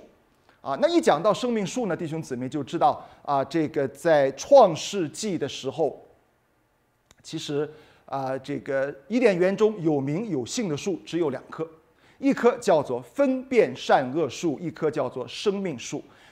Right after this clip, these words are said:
人吃生命树的果子就永远的活着，但是人如果吃分辨善恶树的果子呢，就会死。啊，那这个生命的水在哪里？当讲完这两棵树以后，圣经紧接着告诉我们说，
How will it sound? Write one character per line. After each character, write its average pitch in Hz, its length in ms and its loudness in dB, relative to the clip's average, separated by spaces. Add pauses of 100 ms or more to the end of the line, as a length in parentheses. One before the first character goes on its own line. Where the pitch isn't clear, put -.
人 196 320 6
吃 240 300 -4
生 320 280 0
命 262 140 2
树 190 220 -4
的 156 80 0
果 127 240 -6
子 - 320 -6
就 165 320 0
永 156 240 -2
远 143 280 0
的 151 220 -6
活 131 340 4
着， 180 160 6 (380)
但 208 160 4
是 170 120 -2
人 202 340 8
如 202 180 4
果 165 160 2
吃 202 260 2 (440)
分 294 340 2
辨 208 320 6
善 190 440 6
恶 185 220 8
树 185 240 -2
的 135 120 0
果 131 280 -6
子 170 140 -4
呢， 156 160 -2
就 139 160 -4
会 120 220 -8
死。 143 520 -6 (640)
啊， - 220 -18 (100)
那 214 300 6 (240)
这 240 120 -2
个 190 280 4
生 370 240 6
命 320 100 6
的 247 60 6
水 147 260 0
在 220 160 8
哪 151 180 4
里？ 139 120 -4 (680)
当 294 280 4
讲 147 240 4
完 156 160 2
这 247 100 2
两 156 220 0
棵 - 100 -10
树 185 240 -8
以 135 100 -10
后， 160 220 -8
圣 170 260 -2
经 185 220 -6
紧 120 220 -10
接 185 180 -2
着 147 80 0
告 151 180 2
诉 143 160 -6
我 123 140 -2
们 127 100 -10
说， 156 200 -2